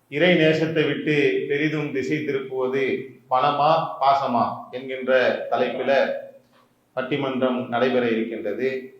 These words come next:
ஒரு மனிதனுடைய வாழ்க்கையில பெரிதும் இன்றியமையான ஒன்றாக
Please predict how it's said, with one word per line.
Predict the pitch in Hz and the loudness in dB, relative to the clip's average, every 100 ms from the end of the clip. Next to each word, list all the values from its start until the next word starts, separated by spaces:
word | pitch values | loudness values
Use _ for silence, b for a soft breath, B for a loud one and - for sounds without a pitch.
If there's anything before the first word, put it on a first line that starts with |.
| _ | _
ஒரு | - 156 | -4 0
மனிதனுடைய | 151 160 185 175 165 160 156 139 135 | 0 0 4 6 6 8 8 6 4
வாழ்க்கையில | 139 143 143 147 135 135 143 127 - - - - - | 6 8 6 2 0 2 4 4 0 -8 -14 -20 -8
பெரிதும் | 151 160 175 190 175 175 | 0 4 4 6 4 2
இன்றியமையான | 156 170 170 175 160 165 165 170 175 165 151 151 | 0 0 4 6 6 4 4 4 6 6 4 2
ஒன்றாக | 147 147 147 131 165 147 104 | -2 4 6 6 6 6 4